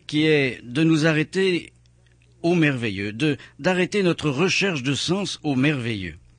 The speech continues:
Et le deuxième, ben, de vouloir à tout prix trouver des explications rationnelles aux phénomènes extraordinaires qui nous sont racontés. Nous allons plutôt rechercher les symboles qui se trouvent dans ce récit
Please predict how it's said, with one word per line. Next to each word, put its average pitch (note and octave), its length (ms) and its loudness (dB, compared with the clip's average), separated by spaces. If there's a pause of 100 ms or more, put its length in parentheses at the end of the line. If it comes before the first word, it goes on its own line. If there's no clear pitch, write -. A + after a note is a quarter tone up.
(520)
Et C3 160 -2
le F#2+ 100 -8
deuxième, D3+ 500 -2 (460)
ben, E3+ 80 0
de E3+ 100 -2
vouloir F#3+ 540 -2
à E3+ 140 -2
tout A3+ 180 -2
prix A3+ 360 -6 (440)
trouver F#3 380 0
des B2+ 220 0
explications C3 760 -2
rationnelles D#3+ 920 -2 (280)
aux D3+ 120 -4
phénomènes B2+ 480 0
extraordinaires A#2+ 840 -2
qui G#2 100 -10
nous G#2+ 120 -4
sont A2+ 160 -6
racontés. G2 500 -10 (840)
Nous C3 200 -4
allons C3+ 180 0
plutôt C#3 400 -2
rechercher C3 800 -4 (340)
les C3 280 -2
symboles G2+ 880 0 (180)
qui D#3 160 -2
se - 180 -4
trouvent B2 380 -6
dans G#2+ 140 -4
ce - 160 -8
récit C#3+ 480 -6